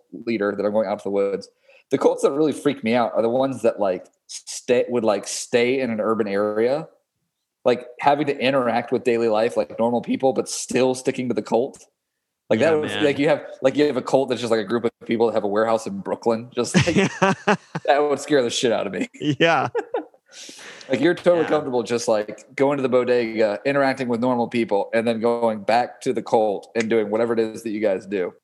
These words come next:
Speaker 2: Switching it right back into cult mode. Yeah.
Speaker 1: Wow.
Speaker 2: That, yeah, I think that's true. That is a very good point, because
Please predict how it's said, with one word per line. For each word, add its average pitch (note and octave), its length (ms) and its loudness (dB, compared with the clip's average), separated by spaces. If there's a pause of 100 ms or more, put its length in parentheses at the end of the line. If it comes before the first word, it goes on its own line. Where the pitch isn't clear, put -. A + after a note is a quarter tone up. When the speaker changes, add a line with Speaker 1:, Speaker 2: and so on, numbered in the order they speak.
(120)
Speaker 2:
Switching C3 360 -8
it F#2+ 40 -8
right B2 280 -4
back B2+ 220 -2
into B2+ 120 -6
cult A2+ 280 -4
mode. G2 360 -6 (520)
Yeah. G2+ 260 -2
Speaker 1:
Wow. F#2 160 -2
Speaker 2:
That, D3 200 0
yeah, C#3 220 2
I B2+ 100 0
think F3+ 220 -2
that's D3+ 260 -2
true. G#2+ 500 -6
That C#3 160 0
is D#3 160 -4
a D3 40 -6
very C3 240 -2
good A2 200 -6
point, G2+ 340 -6
because G#2 600 -6